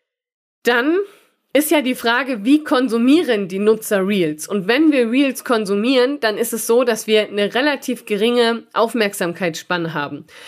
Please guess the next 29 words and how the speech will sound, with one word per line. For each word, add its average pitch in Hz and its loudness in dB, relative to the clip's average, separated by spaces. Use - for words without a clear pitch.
Das 202 -2
heißt, 254 -2
was 202 -4
wir 226 -2
hier 214 2
machen 285 0
ist, 269 -4
die 214 -6
Reels 254 0
haben 214 -2
einen 196 -2
eigenen 214 0
Explore-Feed, 302 2
so 269 0
nennt 254 2
sich 269 -6
das. 254 -2
Das 220 -8
heißt, 220 -2
die 214 -4
haben 226 -2
so 226 -2
einen 214 -6
eigenen 226 -2
Feed, 285 0
wo - 0
man 220 0
durchswipen 214 -2
kann. 269 -2